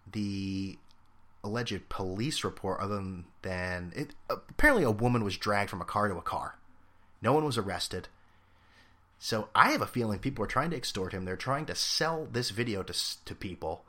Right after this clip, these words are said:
get their money up front, and then say, "Eh, here's the video. We're making a quick dollar on it." I don't think they got what they wanted, or people were keen to their game,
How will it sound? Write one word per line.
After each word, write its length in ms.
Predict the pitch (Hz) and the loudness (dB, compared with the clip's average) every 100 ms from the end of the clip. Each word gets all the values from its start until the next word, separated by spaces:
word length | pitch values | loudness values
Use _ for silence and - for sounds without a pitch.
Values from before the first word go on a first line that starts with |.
| - - | -20 -8
get 180 | 135 131 | -6 0
their 120 | 120 | 2
money 260 | 113 110 95 | 4 4 2
up 120 | 92 | -4
front, 480 | - 120 98 - 92 - - | -2 0 0 -4 -14 -16 -6
and 140 | 104 | -2
then 120 | 107 95 | 0 0
say, 180 | 101 | 0
"Eh, 120 | 101 87 | 0 -2
here's 200 | 110 104 | 0 0
the 60 | 87 | 0
video. 500 | 110 113 90 90 87 - - | 0 0 0 0 -2 -10 -8
We're 100 | 98 | -4
making 220 | 98 95 | -4 -6
a 60 | |
quick 380 | - 104 - - | -6 -6 -6 -2
dollar 380 | 101 104 82 - | 0 2 0 -4
on 120 | 78 | -8
it." 60 | - - - - _ | -10 -18 -20 -20 _
I 60 | 95 | -4
don't 160 | 127 120 | -2 0
think 160 | 113 | -2
they 140 | 101 87 | -2 -2
got 280 | 101 110 | 0 0
what 120 | 101 - | 0 -6
they 100 | 87 | -4
wanted, 380 | 131 170 139 | 0 0 0
or 180 | 95 98 | -4 -4
people 280 | 90 110 101 | -2 -4 -2
were 180 | 92 90 | -2 -2
keen 260 | - 131 | -2 -2
to 80 | 104 | 0
their 140 | 90 87 | -2 -4
game, 420 | 139 175 113 | -2 0 -2